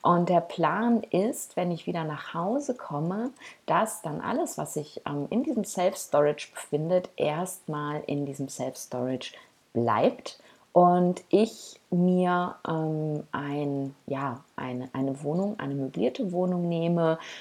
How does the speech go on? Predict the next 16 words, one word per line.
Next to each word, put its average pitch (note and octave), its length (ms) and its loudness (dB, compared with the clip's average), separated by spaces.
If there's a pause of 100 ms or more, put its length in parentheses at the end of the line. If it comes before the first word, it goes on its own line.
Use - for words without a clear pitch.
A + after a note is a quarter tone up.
(160)
äh, D#3+ 60 2
ein D#3+ 540 4
Airbnb D3+ 920 0
oder D3 460 2
was E3+ 300 4
auch D#3+ 240 4
immer, F#3 520 0
ähm, D#3+ 600 2 (320)
und E3+ 420 6
dort E3+ 640 6
erstmal E3+ 800 -4
ohne A#3 640 4
meine E3 340 -2
Sachen, D#3+ 440 0
also C#3+ 200 -2
nur C#3+ 320 -2